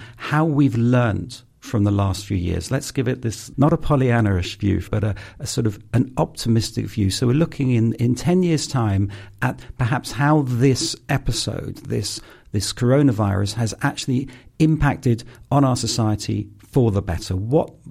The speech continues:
mi-, what might we be doing in ten years' time, um, that's taken us a bit further away from the, uh, the doomsday clock scenario, which I believe,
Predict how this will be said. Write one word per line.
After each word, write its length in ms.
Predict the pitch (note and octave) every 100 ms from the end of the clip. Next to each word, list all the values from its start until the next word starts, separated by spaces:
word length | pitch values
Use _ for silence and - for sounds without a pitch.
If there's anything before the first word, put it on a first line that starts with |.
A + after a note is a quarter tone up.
| B2+
mi-, 140 | B2 D3 -
what 240 | D#3+ -
might 400 | C3+ C3 C3+ B2
we 180 | A#2 A2
be 160 | A2+
doing 440 | G2 C3+ A2+ D#2 - - _ _ _ _
in 160 | B2 A#2
ten 260 | - B2
years' 280 | A2+ G#2+ G2
time, 440 | - G2+ F#2+ F#2 G2 - - -
um, 340 | G2 F#2+ G2 -
that's 260 | G#2+ -
taken 360 | - A#2 - A2
us 180 | G2+ -
a 60 |
bit 180 | G#2+ A#2+
further 380 | - A2+ G#2+ G2+
away 280 | G2+ G#2 G2+
from 340 | G2 G2+ F#2+
the, 300 | F#2+ F#2+ F#2+
uh, 120 | F#2 F#2+ - -
the 100 | F#2
doomsday 580 | - A#2 G#2+ G2 G#2
clock 380 | F#2+ - A2+ -
scenario, 560 | - G2 F#2 F2+ F#2 F2+
which 220 | F#2+ -
I 40 |
believe, 480 | F#2 G#2+ G2+ F#2+ G2